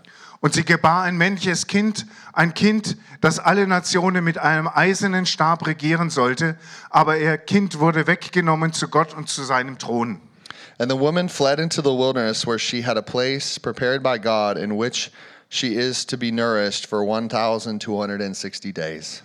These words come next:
Speaker 1: Und die Frau floh in die Wil-, Wildnis oder in die Wüste, wo sie einen Ort hatte, der für sie von Gott vorbereitet war und an dem sie, für sie zwölfhundertsechzig Tage gesorgt werden sollte.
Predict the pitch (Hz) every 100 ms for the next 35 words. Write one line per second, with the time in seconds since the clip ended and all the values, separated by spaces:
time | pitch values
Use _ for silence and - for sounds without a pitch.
0 | - - - - 165 160 160 147 143 170
1 | 185 170 165 180 165 143 131 175 170 143
2 | 175 170 185 190 - 151 143 131 123 160
3 | - 165 147 156 151 - - 175 156 147
4 | 147 160 - 170 165 160 147 156 131 139
5 | - 127 151 156 151 151 143 123 120 120
6 | 110 117 147 160 - - - 147 156 131
7 | 135 151 143 156 151 - - _ - 123
8 | 147 127 156 156 151 - 151 156 165 139
9 | 143 - 139 - 131 131 131 123 120 120
10 | 120 113 101 107 110 101 101